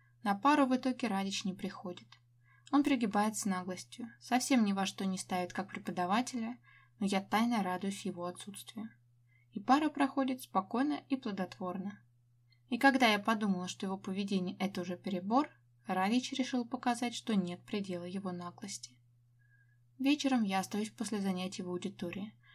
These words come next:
чтобы подготовиться к завтрашним лекциям. На улице уже темно, но двор университета освещён. Многие окна ещё горят, потому что у вечерних и заочных отделений пара допоздна. Я устала.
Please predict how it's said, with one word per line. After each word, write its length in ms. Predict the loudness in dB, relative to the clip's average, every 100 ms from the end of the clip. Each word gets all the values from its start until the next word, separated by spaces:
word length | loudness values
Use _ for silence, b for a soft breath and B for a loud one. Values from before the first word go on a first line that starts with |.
| b
чтобы 240 | -6 -4 -4
подготовиться 580 | -2 0 2 0 0
к 60 | -2
завтрашним 480 | 0 -2 -6 -4 -2
лекциям. 600 | -2 -4 -10 -8 -8 -10 _ _ _ b b b 2
На 140 | 4
улице 320 | 6 6 4 0
уже 140 | 0
темно, 400 | -2 0 2 0
но 160 | 2 0
двор 240 | 4 4
университета 760 | 6 4 0 -4 -6 -4 -6 -4
освещён. 680 | -6 -6 -6 -6 -6 -8 -10 _ _ b b b 0
Многие 440 | 6 6 6 0
окна 340 | 0 -2 0 -4
ещё 260 | -2 -6
горят, 420 | -2 0 0 -2 -6
потому 360 | -2 -2 -2
что 160 | -4 -4
у 40 |
вечерних 540 | -4 -4 -4 0 0 -2 -6
и 40 |
заочных 560 | 0 0 -2 -4 -4 -2
отделений 600 | -4 -2 0 0 -2 -4
пара 240 | -2 -2 -4
допоздна. 640 | -4 -4 -4 -6 -8 -12 _ _ _ _ _ _ -4
Я 180 | -2 -2
устала. 540 | -4 -6 -6 -6